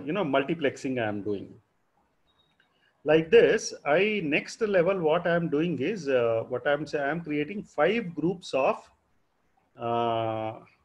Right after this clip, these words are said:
voice channels. Each group is of the size forty-eight kilohertz. You got the idea? Each group is of forty-eight kilohertz, and it contains, so single group contains twelve voice channel.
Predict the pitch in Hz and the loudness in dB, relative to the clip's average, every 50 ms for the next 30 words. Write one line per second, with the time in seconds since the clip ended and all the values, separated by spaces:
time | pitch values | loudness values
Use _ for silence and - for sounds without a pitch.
0 | _ _ - 117 123 127 123 123 - - 107 95 98 87 87 - - - - - | _ _ -2 2 2 2 2 0 -4 -6 -6 -6 -8 -10 -14 -14 -14 -14 -14 -14
1 | - - _ _ _ _ _ _ _ _ _ _ _ _ _ _ _ _ _ _ | -16 -18 _ _ _ _ _ _ _ _ _ _ _ _ _ _ _ _ _ _
2 | 190 240 285 277 - - - 156 156 143 - - - - - - _ _ _ _ | 0 0 0 0 0 -2 2 4 4 6 4 2 -2 -8 -20 -20 _ _ _ _
3 | _ - 151 170 185 170 170 - - - - _ _ 156 139 175 196 - 170 165 | _ -2 0 0 0 -2 -4 -10 -16 -20 -20 _ _ -2 0 0 0 -2 0 0
4 | 175 165 - 139 135 160 185 - - - 123 120 - - 147 139 139 135 - - | -2 0 0 0 0 0 -2 -4 -2 -2 -2 -2 -2 -2 0 0 0 0 -2 -6
5 | 123 113 113 110 - 107 95 92 92 - - - - - - _ _ _ _ _ | -2 -2 -2 -2 -2 -4 -6 -8 -8 -12 -16 -18 -20 -20 -20 _ _ _ _ _
6 | _ _ _ _ _ _ _ _ _ _ _ _ _ _ _ - 120 165 202 196 | _ _ _ _ _ _ _ _ _ _ _ _ _ _ _ 0 4 4 4 6
7 | 175 170 147 135 135 139 135 135 135 170 233 233 - - 123 127 135 165 233 - | 4 2 2 4 2 0 -2 -2 -4 -4 -6 -6 -8 -8 -6 -2 0 0 0 -2
8 | - - - - 165 151 170 160 156 160 165 160 - 135 127 127 - 185 160 160 | -4 -12 -14 -8 -6 -4 -2 0 0 0 0 0 0 -2 -2 -2 -4 -2 -2 -2
9 | 180 175 - - - 143 143 160 156 117 113 113 127 190 208 - 170 160 160 165 | -2 -2 -6 -8 -6 -2 2 2 2 2 2 -2 -2 -2 -4 -4 -4 -4 -2 -4
10 | 160 156 151 151 - - 127 127 131 165 156 139 117 110 107 - - 123 117 - | -4 -6 -8 -6 -4 -4 -4 -2 0 0 0 2 0 -2 -6 -6 -6 -6 -6 -6
11 | - 151 165 175 190 185 170 151 165 175 170 - 143 127 127 - 160 208 214 - | -4 -4 -2 -2 -2 -2 -2 -2 -4 -4 -2 -4 -4 -4 -2 -4 -6 -6 -6 -8
12 | - - 127 131 143 139 131 127 123 123 - 117 107 101 131 202 254 | -4 -2 -2 0 0 0 0 -2 -2 -4 -6 -8 -8 -8 -10 -12 -14